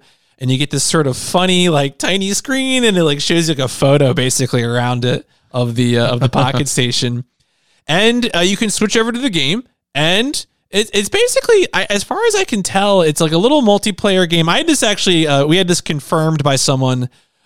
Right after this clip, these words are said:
Speaker 1: uh, who had the hardware, that it is in fact j-, uh, pretty much just a multiplayer game. You can sort of play it single player, but all you really do is just press a single button. It fires off an attack. You can switch to your shoulder weapon, to your back weapon.
Speaker 2: This is probably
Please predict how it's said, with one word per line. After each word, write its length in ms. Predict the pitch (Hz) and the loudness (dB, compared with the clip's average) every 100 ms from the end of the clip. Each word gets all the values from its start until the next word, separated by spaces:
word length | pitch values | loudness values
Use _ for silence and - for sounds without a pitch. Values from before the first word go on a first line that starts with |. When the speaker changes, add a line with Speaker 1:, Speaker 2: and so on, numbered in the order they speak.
| _ | _
Speaker 1:
uh, 140 | 123 | 0
who 100 | 139 | 2
had 160 | 135 127 | 4 2
the 80 | 120 | -2
hardware, 720 | - 151 147 135 120 117 113 _ _ _ | 0 2 2 0 -2 -2 -6 _ _ _
that 200 | 131 135 | -2 0
it 160 | 143 156 | 2 2
is 160 | 175 | 0
in 80 | 175 | -2
fact 420 | 160 151 143 - | -2 -2 -2 -6
j-, 140 | 127 - | -18 -8
uh, 60 | 143 | -8
pretty 260 | - 320 359 | -2 0 2
much 220 | 320 - | 2 2
just 220 | 170 - | 0 -2
a 20 | |
multiplayer 480 | 156 139 160 175 170 | -4 -4 -4 0 0
game. 160 | 156 165 | 0 -2
You 60 | |
can 160 | 196 320 | 0 -2
sort 180 | 302 320 | 0 0
of 100 | 208 | 0
play 200 | - 143 | -2 -4
it 60 | |
single 240 | - 165 165 | -4 -4 -2
player, 280 | 175 170 165 | 0 0 2
but 100 | 160 | 2
all 200 | 170 247 | 2 2
you 180 | 226 | 4
really 240 | 180 175 156 | 4 4 2
do 300 | 131 131 135 | 0 0 0
is 100 | 135 | 0
just 180 | 147 - | -2 -2
press 320 | - 143 - | -4 -4 -4
a 120 | 143 | -4
single 360 | 127 - 147 127 | -4 -2 -2 -2
button. 520 | 123 240 233 220 220 _ _ _ | -2 -2 -2 -6 -6 _ _ _
It 120 | - 135 | -16 -8
fires 400 | 170 160 160 151 | -2 0 0 0
off 240 | 143 139 | -4 -6
an 80 | 131 | -8
attack. 420 | 113 185 180 170 | -6 -2 -2 -2
You 80 | 156 | -4
can 160 | 147 | -4
switch 680 | 131 - - 170 233 - - | -2 -2 -2 0 0 0 -4
to 100 | - | -2
your 180 | 143 135 | -2 -2
shoulder 460 | - - 196 202 202 | -4 0 2 4 4
weapon, 340 | 196 196 190 | 2 0 -4
to 80 | 160 | -4
your 140 | 131 | -4
back 320 | - 131 143 | -2 -4 -2
weapon. 360 | 190 175 185 175 | 0 0 0 0
Speaker 2:
This 80 | 175 | -2
is 40 | |
probably 320 | 156 156 135 | 0 2 2